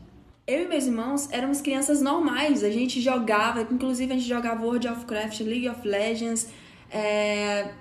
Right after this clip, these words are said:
tinha outros jogos também, mas eu não vou lembrar aqui. A gente jogava muito, brincava muito. A diferença é que a gente separava uma, duas horazinhas por dia pra estudar. Então a gente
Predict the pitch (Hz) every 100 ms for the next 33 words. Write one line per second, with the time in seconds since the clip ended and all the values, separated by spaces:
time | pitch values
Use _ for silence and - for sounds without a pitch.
0 | - - 285 254 254 226 240 240 - 208
1 | 233 233 220 233 233 240 214 208 202 -
2 | 233 233 - - 349 392 330 311 294 262
3 | 247 277 254 254 262 269 294 247 202 -
4 | 339 349 349 269 294 294 302 302 294 302
5 | 285 269 262 277 - 330 381 381 339 330
6 | 311 302 294 285 285 - 320 262 294 302
7 | - - - - 320 320 392 302 220 233
8 | 269 285 294 294 302